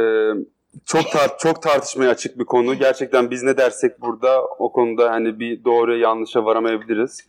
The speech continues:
Şunu ekleyerek, e, bu konuya cevap vereyim. İkinci mevzuda Ta-, Tayyip Erdoğan'ın bütün demokrasi karşıtlığı, otokratik yönetim tarzı, Türkiye'deki işte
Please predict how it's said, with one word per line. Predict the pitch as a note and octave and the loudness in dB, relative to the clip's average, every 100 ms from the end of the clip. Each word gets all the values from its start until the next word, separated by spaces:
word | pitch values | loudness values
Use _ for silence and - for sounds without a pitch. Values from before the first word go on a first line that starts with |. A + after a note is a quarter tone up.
| - - _ - | -20 -20 _ -10
Şunu | - - C#3 D#3 E3+ - _ - | -8 -2 2 2 0 -6 _ -2
ekleyerek, | B2 - C#3 C3 B2 - - - | -2 0 2 4 2 0 -6 0
e, | A#2 A2+ | 0 0
bu | A2+ | -2
konuya | - A#2+ A2+ | 0 0 2
cevap | A#2 - - | 2 2 2
vereyim. | A#2+ A#2 D3+ A3+ - _ - | 0 2 0 0 -8 _ -14
İkinci | - - C3 E3+ | -6 -2 0 2
mevzuda | E3+ B2 A#2 A#2 C#3+ E3+ - - D#3+ | 2 0 -4 0 0 0 -10 -12 -6
Ta-, | - F#2+ B2 | -4 -2 0
Tayyip | C#3 C3+ C3+ | 2 2 2
Erdoğan'ın | C3+ C3 B2+ B2+ C3+ B2 | 2 2 0 0 -4 -8
bütün | B2 - D#3 D3 | -12 -2 -2 2
demokrasi | C3+ C3 A#2+ B2 A#2+ - | 2 4 2 -2 -8 0
karşıtlığı, | B2 A#2 A#2 - A#2 A#2+ | 0 2 -4 -10 -2 2
otokratik | D#2+ A2+ B2+ A2+ A#2+ - B2 - - - _ A#2 | 2 2 0 0 -2 -4 -10 -12 -20 -20 _ -2
yönetim | A#2+ B2 - C3 B2+ - _ - | 2 2 0 -2 -2 -8 _ -2
tarzı, | B2 A#2 G#2+ A2 A2 A2 | 0 0 0 0 0 -2
Türkiye'deki | - A#2+ - B2 A2+ A2+ B2+ A2+ A#2 A2 | -4 -4 0 -2 -2 -4 0 0 0 -6
işte | - A#2+ | -8 -8